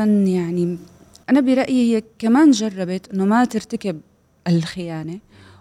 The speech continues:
ورفضت، ونحن شفنا بكل هدول التسعين حلقة للنهايات لوقت انفصل. هو، هي كانت مصرة كل الوقت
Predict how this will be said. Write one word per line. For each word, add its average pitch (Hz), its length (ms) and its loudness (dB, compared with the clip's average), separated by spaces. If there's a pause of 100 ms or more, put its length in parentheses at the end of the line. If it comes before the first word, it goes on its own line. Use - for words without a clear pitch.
(140)
ورفضت، 196 720 0
ونحن 190 320 -2
شفنا 233 340 -2
بكل 180 500 -4
هدول 196 220 -6
التسعين 190 520 -6
حلقة 196 260 -6
للنهايات 208 1000 2
لوقت 202 320 -6
انفصل. 214 640 -2
هو، 185 280 -8
هي 208 220 0
كانت 208 380 -4
مصرة 190 320 -6
كل 185 220 -8
الوقت 175 420 -8